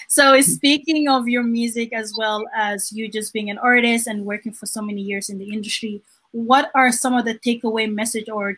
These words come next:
three messages that you would want to leave our audiences with?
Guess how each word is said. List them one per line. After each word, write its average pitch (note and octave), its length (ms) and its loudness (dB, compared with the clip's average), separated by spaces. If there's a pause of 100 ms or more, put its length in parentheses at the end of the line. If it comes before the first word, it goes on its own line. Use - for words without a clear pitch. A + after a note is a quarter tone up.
(160)
three B3+ 200 4
messages A#3 600 2
that G#3 260 -2
you G#3+ 100 -6
would G3 220 -8
want G#3+ 320 -4
to G#3+ 100 -8
leave G#3+ 360 -8
our G3+ 200 -4
audiences G3 560 -4
with? F3+ 240 -10